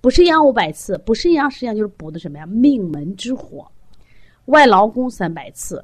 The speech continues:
这是调脾胃啊。另外呢，很重要的手法就是你让孩子趴床上，你给他搓这个下焦、命门肾腧，包括他肾到八髎这个位置啊，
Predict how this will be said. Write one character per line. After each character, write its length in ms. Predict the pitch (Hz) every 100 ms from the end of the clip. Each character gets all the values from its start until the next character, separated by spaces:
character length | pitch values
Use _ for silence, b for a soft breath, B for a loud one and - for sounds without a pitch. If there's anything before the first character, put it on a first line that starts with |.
| -
这 80 | 190
是 160 | - -
调 220 | - 160 170
脾 180 | -
胃 180 | 160 160
啊。 260 | - 160 147 _ b b b -
另 140 | 370
外 140 | 392
呢， 100 | 262 240
很 220 | - 202
重 120 | 277
要 140 | 349 247
的 100 | 214
手 220 | 180 190
法 160 | 156
就 100 | 147
是 180 | 175 160 - - -
你 140 | 196
让 160 | 202 208
孩 220 | 165 165
子 100 | 190
趴 280 | - - 185
床 280 | 196 - 165
上， 160 | 160 143 b b
你 140 | - 254
给 80 | 233
他 120 | 208
搓 320 | - - 240
这 100 | 202
个 80 | 185
下 200 | - 285 -
焦、 140 | 165 147
命 280 | 220 240 175
门 180 | 165
肾 240 | 208 220 185
腧， 280 | - 233 - b b
包 100 | -
括 140 | 220 240
他 80 | 226
肾 220 | - 202
到 100 | 180
八 320 | - 208 196
髎 240 | 226 151 196
这 100 | 208
个 80 |
位 220 | 165 196 156
置 220 | - 135
啊， 260 | 147 151